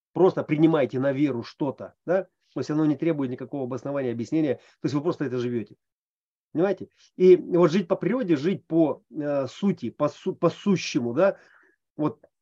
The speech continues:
Архангел Михаил, это, это там, где вы сдаётесь, и там, и, и, и вместо вот этой сложной логики вам, э, приходит вера. Вера, понимаете, э, вера это «я верю в пятьдесят шестые ворота», это пятьдесят шесть шестьдесят, это крест законов, шестьдесят три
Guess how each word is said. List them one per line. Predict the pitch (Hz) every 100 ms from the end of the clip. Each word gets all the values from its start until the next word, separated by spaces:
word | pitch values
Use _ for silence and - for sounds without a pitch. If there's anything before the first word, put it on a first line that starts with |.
| -
Архангел | 151 147 143 135
Михаил, | 135 123 139 110 - _ _ _ _ -
это, | 185 190
это | 202 185
там, | 185 247
где | 185
вы | 185 190
сдаётесь, | 135 160 208 151 131
и |
там, | 151 180
и, | 196
и, | 165 196 190
и | 196 254 175 139
вместо | 160 196 202 - - 143 110 _ - -
вот | 160
этой | 185 160
сложной | - 185 147
логики | 190 247 196 165
вам, | 147 185 175 _ _ _ -
э, | 151 151 147 143 139 139 135 123
приходит | 151 151 180 151 120
вера. | 143 113 87 _ _ _ _ _ _ _ _ -
Вера, | 147 131
понимаете, | 123 127 196 143
э, | 131 - 143 135
вера | 127 160 208
это | 190 160 143 135
«я | 123 131
верю | 156 127
в |
пятьдесят | 117 139
шестые | 110 - 131
ворота», | 127 190 202 180
это | 147 127
пятьдесят | - 135
шесть | - 139
шестьдесят, | 151 - 147
это | 127 123
крест | 135 131
законов, | 127 156 202 185 143
шестьдесят | 143 139 185 147
три | 170 165